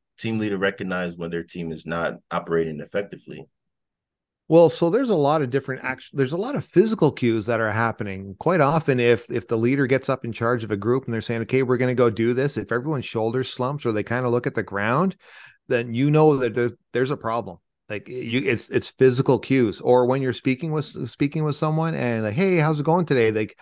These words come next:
Speaker 2: are you having a good time?" And they just, "Yeah, everything's fine," and then walk away, or they kinda slough you off.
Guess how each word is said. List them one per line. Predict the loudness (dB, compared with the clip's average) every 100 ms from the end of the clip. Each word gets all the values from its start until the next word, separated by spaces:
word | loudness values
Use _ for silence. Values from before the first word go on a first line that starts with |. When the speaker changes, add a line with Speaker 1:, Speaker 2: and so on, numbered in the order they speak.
| -2
Speaker 2:
are | 2
you |
having | 2 2
a | 2
good | 2 0
time?" | -2 0
And | -2
they |
just, | -4 -6
"Yeah, | -6 -2 0
everything's | 0 -4 -2
fine," | -4 -4 -6
and | -8
then | -4
walk | -4 -2 -2
away, | -2 0 0 0
or | -4 -10 -20 -10
they | -8
kinda | -4 -4 -4
slough | 0 0 0
you | 0
off. | 0 -2